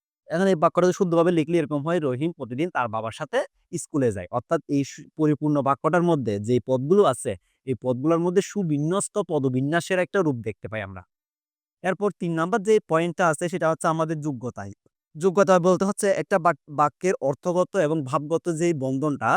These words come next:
সেটাকে বলতেছেন যোগ্যতা। এখন আমি এই যোগ্যতা যদি সাধারণ একটা যদি উদাহরণ দিই, আমি যদি বলি যে হচ্ছে যে, "হাতি আকাশে উড়ে।"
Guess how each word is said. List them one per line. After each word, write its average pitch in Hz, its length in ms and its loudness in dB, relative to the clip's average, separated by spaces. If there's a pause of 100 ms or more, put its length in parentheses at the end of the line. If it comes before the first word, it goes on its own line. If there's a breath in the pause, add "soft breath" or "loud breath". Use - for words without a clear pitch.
(260)
সেটাকে 147 360 -2
বলতেছেন 147 440 -2
যোগ্যতা। 120 400 -8 (200)
এখন 170 240 -4
আমি 160 220 2 (420)
এই 147 120 0
যোগ্যতা 139 440 -2
যদি 135 160 -2
সাধারণ 160 380 0
একটা 160 140 -4
যদি 165 140 -4
উদাহরণ 139 480 0
দিই, 135 180 0 (120)
আমি 127 180 -4
যদি 147 200 0
বলি 139 240 2
যে 135 100 -2
হচ্ছে 147 280 -2 (680)
যে, 117 180 2 (280)
"হাতি 156 320 -4
আকাশে 139 340 -2
উড়ে।" 104 220 -2